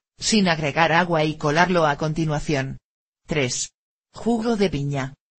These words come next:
El jugo de piña con perejil es excelente para combatir la anemia porque el perejil tiene hierro y la piña tiene vitamina C, que potencializa la absorción de hierro.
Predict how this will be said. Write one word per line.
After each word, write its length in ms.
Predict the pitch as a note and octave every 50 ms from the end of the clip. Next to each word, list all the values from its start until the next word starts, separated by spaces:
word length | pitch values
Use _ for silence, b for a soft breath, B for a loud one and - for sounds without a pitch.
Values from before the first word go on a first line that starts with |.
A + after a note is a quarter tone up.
| _ _ _ _
El 180 | - F#3+ F3+ E3+
jugo 440 | - - A3 A#3+ A3+ A3 A#3+ A#3 G3
de 120 | G3+ F3+
piña 360 | - A3 A#3+ A#3+ A#3 A#3+ A3+
con 240 | A3+ G3 F#3 F3+ F3
perejil 540 | F3 F3 D#3+ D3+ C#3+ C#3 - G#3 G#3+ G#3+ G#3
es 160 | G3+ G3 -
excelente 640 | F#3 E3+ - - - D3+ C#3 D#3 G3+ A3 G#3 A3 G3+
para 280 | - F#3 F3 E3 D#3 D#3
combatir 540 | E3 D#3+ D#3 D3 C#3 C3+ - F3+ F#3 F3+ F3+
la 160 | E3+ D#3+ D#3
anemia 440 | D3+ D#3 F3+ F#3+ F#3+ F#3+ F#3 F3+ -
porque 360 | F3 E3 D#3+ - G3+ F#3 E3+
el 120 | E3 D#3+
perejil 540 | D3+ D#3 D3 D3 C#3+ - - G3 G3 G3 F3+
tiene 320 | - E3+ E3 E3 D3+ C#3
hierro 420 | C3 D3+ D#3+ E3 D#3+ D#3+ D#3+ D3+ D3
y 80 | D3+
la 180 | D3 D3+ C#3+ C#3
piña 340 | F3 G3 A3 A3 G#3+ G#3 G3
tiene 320 | - E3+ F3 F3+ E3+ D#3
vitamina 540 | D3+ D3+ - C3+ B2 C#3+ F3+ G#3+ G#3+ F#3+ F#3+
C, 260 | - D3+ B2+ A#2 - _ _ _ _
que 160 | - G#3 F3+
potencializa 800 | - D#3 C#3 D3 C#3+ C#3 C#3 - D#3+ C#3+ C#3+ E3+ G3 - A3 G3+
la 160 | F#3+ E3 D#3 D3+
absorción 680 | C#3 - - - C3+ C3 C3 - - F#3+ G3 G3+ F#3+
de 160 | F#3 D#3 C#3+
hierro. 440 | C#3+ C#3+ C3 B2+ C3 C3 B2 C3 C3